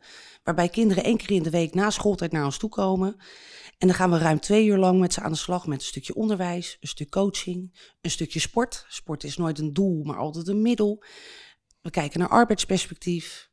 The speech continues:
En wat wij heel erg belangrijk vinden, is plezier. Want wij geloven erin dat, als iets leuk is, dat het dan ook veel beter beklijft.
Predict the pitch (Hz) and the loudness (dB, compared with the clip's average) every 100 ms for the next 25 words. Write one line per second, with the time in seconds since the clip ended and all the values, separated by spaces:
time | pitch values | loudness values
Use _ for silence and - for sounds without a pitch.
0 | _ - 160 156 160 147 151 135 135 135 | _ -10 -8 -4 -4 -2 0 -2 -4 -4
1 | 135 131 131 - 139 127 127 - 175 180 | -2 -2 -4 -4 -4 -2 -6 -4 4 6
2 | 196 151 - _ _ _ _ - 139 135 | 6 2 -2 _ _ _ _ -10 -8 -6
3 | 139 139 143 151 147 151 139 139 - 139 | -8 -6 -2 -2 -4 -4 -6 -6 -6 -4
4 | 143 151 214 - 196 190 - - - - | 2 6 8 8 6 4 0 -12 -18 -20
5 | - - - - 160 151 151 135 - 160 | -20 -20 -14 -4 -4 0 0 0 0 -2
6 | 143 131 - 139 139 - - - | 0 -2 -2 -6 -6 -6 -8 -16